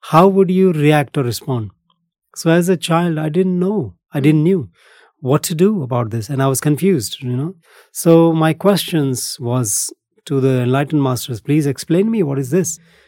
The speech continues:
Speaker 1: But that time I also was not ready to understand because of the state of consciousness, right? So that brought me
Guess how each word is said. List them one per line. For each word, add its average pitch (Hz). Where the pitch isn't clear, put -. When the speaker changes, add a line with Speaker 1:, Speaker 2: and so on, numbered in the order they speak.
Speaker 1:
But 135
that 139
time 151
I 143
also 151
was 151
not 143
ready 135
to 139
understand 135
because 117
of 117
the 120
state 139
of 131
consciousness, 151
right? 135
So 156
that 185
brought 160
me 170